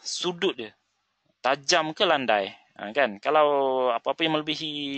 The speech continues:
empat puluh lima darjah ni, kita, kita anggap sebagai sudut dia tajam lah, kan? Ha, okey, belian dia berlaku dengan, dengan cepat. Sudut tajam dengan cepat. So, diwakili oleh X satu. Lepas tu,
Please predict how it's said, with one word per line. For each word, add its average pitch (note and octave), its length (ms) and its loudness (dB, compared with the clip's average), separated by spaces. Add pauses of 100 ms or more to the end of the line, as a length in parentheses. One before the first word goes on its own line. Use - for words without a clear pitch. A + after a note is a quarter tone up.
(240)
empat C#3 160 -2
puluh C#3+ 160 -2
lima D3+ 160 -2
darjah C#3+ 320 0
ni, F#3+ 80 -4
kita, E3 400 -2
kita - 320 -4
anggap C#3 320 0
sebagai C3+ 580 2 (640)
sudut C3+ 480 -6
dia B2 400 2
tajam C3+ 400 0
lah, E3+ 160 -8 (240)
kan? B2 320 0
Ha, G2 400 -8
okey, A#2+ 160 0
belian F#3+ 560 2 (400)
dia D3 160 -6
berlaku D3+ 400 -2
dengan, F#3 400 -2 (480)
dengan C#3+ 160 0
cepat. - 340 -2 (580)
Sudut D3 400 -6
tajam E3+ 640 0
dengan C#3+ 300 -2
cepat. - 400 -2 (320)
So, - 100 -6
diwakili C#3+ 480 0
oleh D3+ 240 -2
X - 320 -6
satu. A#2 460 -8 (800)
Lepas - 420 -8
tu, F#3 160 -14